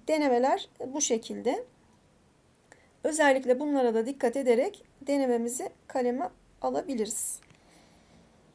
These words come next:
Evet, sorularımız bu şekilde. Ee, söylediğim püf noktalarına da dikkat ederseniz, e, birinci sınavda herhangi bir, e, güçlük çekmeden açık uçlu soruları da aslında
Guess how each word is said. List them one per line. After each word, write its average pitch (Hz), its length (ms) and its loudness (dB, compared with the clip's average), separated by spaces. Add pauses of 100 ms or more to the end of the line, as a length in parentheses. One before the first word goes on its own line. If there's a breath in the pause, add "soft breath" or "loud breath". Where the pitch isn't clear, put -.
(140)
Evet, 415 200 6
sorularımız 403 680 4
bu 381 80 2
şekilde. 269 680 2 (160)
Ee, 269 340 6
söylediğim 330 580 -2 (240)
püf 330 240 -10
noktalarına 285 560 2
da 262 100 -4
dikkat 285 300 -2
ederseniz, 277 920 0
e, 233 60 -2 (380)
birinci 294 340 -2
sınavda 240 640 0
herhangi 269 500 0
bir, 262 300 -4
e, 220 380 0
güçlük 254 520 -8
çekmeden 247 640 -2 (680 soft breath)
açık 294 340 -4
uçlu 254 240 -6
soruları 240 480 0
da 233 80 2
aslında 254 580 -2